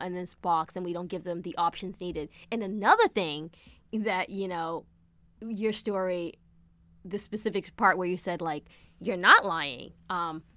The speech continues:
and, but they're looking at you and, and not taking all of you in, and all of you would be, like, your background, um, the things that you, you struggle with, uh, the things that you, your strengths, your weaknesses,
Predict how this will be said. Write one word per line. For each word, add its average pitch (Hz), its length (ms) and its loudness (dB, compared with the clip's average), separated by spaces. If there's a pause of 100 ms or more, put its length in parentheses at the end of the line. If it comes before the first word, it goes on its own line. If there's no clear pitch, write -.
(160)
and, 196 160 -6
but 196 220 -4
they're 233 220 -2
looking 208 340 0
at 180 120 0
you 190 560 2
and, 185 200 -2
and 196 140 -2
not 196 200 2
taking 196 400 0
all 196 240 8
of 202 100 0
you 185 200 4
in, 190 240 2
and 185 100 0
all 175 160 4
of 180 100 0
you 180 140 -2
would 180 160 -2
be, 170 300 -2
like, 170 340 0 (640)
your 202 220 -2
background, 170 680 0 (880)
um, 175 460 -2
the 196 80 -8
things 208 240 -2
that 135 120 -4
you, 185 280 -6
you 196 240 -4
struggle 180 460 -2
with, 170 220 0 (120)
uh, 180 80 -4
the 180 100 -8
things 185 260 -4
that 180 100 0
you, 165 140 -6
your 208 140 -2
strengths, 185 480 -2
your 165 120 -2
weaknesses, 202 420 0